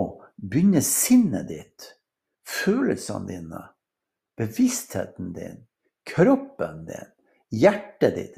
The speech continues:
til og med det du ser på, retter seg i samme retning. Ikke sant? Og det er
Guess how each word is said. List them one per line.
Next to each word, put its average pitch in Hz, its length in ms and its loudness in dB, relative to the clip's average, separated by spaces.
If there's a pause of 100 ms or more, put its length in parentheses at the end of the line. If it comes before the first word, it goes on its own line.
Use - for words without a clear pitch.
til 220 240 4
og 277 60 4
med 170 160 4
det 107 160 2
du 110 80 0
ser 220 760 0
på, - 160 -8 (560)
retter 113 600 -2
seg 90 240 -10
i - 80 -14
samme 110 400 -2
retning. 95 440 -12 (1600)
Ikke - 200 -6
sant? 175 160 2
Og 160 80 2
det 151 80 6
er 135 120 -8